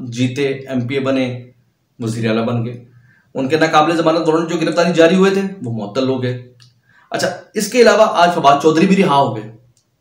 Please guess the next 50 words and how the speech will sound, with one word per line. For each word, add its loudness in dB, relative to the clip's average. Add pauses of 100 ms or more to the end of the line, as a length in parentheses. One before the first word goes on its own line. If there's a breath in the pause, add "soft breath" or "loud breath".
(380)
उन -4
पर -2
जो -2
केस 0
चल 0
रहा -2
था, -2
फवाद -6
चौधरी -6
भी -6 (440)
अपनी -6
अब -6
इस -8
वक्त -8
अदालत 0
ने -6
रिहा -4
करने -6
का -6
हुक्म -6
दे -4
दिया। -8 (680 soft breath)
इसी -2
तरीके 2
से 2
आगे 4
बढ़े 2
तो 2
मुराद 2
सईद, -2 (360)
आ, 4
के -4
अलावा 2
जो -4
बाकी -2
जितने, -4
मुराद 6
सईद 2
समेत 0 (500 soft breath)
जो 0
Senate -2
election -2
के -4
हवाले 0
से -6
कागजात -4
जिनके -4
मंजूर 2
हुए 2
थे, -8